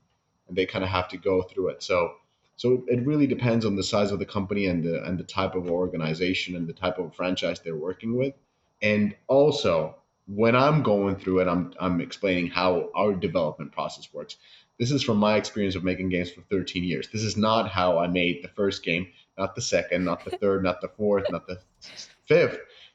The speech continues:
This is how I'm making my eleventh game, pretty much. <laughs> So, like, it's an iteration, and I've added more and more steps due to the failures of the past, because either you win or you learn, and I've been learning a lot. So, <laughs> so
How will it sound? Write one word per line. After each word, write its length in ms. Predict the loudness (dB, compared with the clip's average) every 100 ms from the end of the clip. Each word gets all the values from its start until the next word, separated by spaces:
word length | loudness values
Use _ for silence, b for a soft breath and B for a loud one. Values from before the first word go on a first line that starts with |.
| 0
This 100 | 2
is 100 | 4
how 140 | 4
I'm 80 | 6
making 320 | 4 2 2
my 140 | 2 4
eleventh 640 | 4 6 6 4 0 -2
game, 300 | -2 0 0
pretty 180 | 0 0
much. 240 | 2 0 0
<laughs> 140 | 2
So, 60 | 4
like, 260 | 4 2 B B -2
it's 180 | 0 4
an 140 | 4
iteration, 720 | 6 6 6 6 4 2 0 2
and 160 | 2
I've 140 | 4 4
added 340 | 6 4 4
more 220 | 2 4 2
and 80 |
more 180 | 2 0
steps 540 | 0 2 2 2 -4 -4
due 160 | -2
to 140 | -2 -4
the 100 | -6
failures 440 | 0 2 2 0
of 100 | -4
the 60 | -4
past, 340 | -2 0 -2
because 240 | -8 -8 -4
either 140 | 0
you 160 | 0 2
win 220 | 4 4
or 100 | 4
you 120 | 4
learn, 300 | 4 4 2
and 280 | -2 _ _
I've 140 | 0 0
been 160 | 2
learning 280 | 2 2 0
a 60 | 0
lot. 320 | 0 -2 -6
So, 300 | -12 -12 -14 _
<laughs> 80 |
so 440 | -6 0 2 0